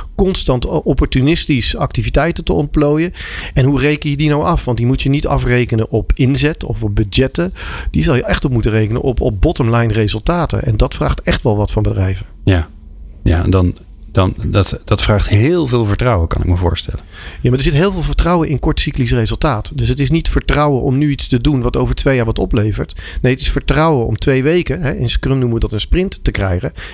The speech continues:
Speaker 1: En na twee weken zien we of het resultaat oplevert. Maar we hebben nog steeds vijftig weken over om met de
Speaker 2: Om het
Speaker 1: dingen die
Speaker 2: anders
Speaker 1: we
Speaker 2: te
Speaker 1: leren.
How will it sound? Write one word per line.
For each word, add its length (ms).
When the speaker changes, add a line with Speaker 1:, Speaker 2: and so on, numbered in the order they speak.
Speaker 1:
En 100
na 80
twee 300
weken 240
zien 200
we 60
of 140
het 100
resultaat 480
oplevert. 520
Maar 360
we 80
hebben 180
nog 100
steeds 220
vijftig 400
weken 540
over 540
om 200
met 120
de 60
Speaker 2:
Om 100
het 60
Speaker 1:
dingen 0
die 80
Speaker 2:
anders 200
Speaker 1:
we 60
Speaker 2:
te 60
Speaker 1:
leren. 160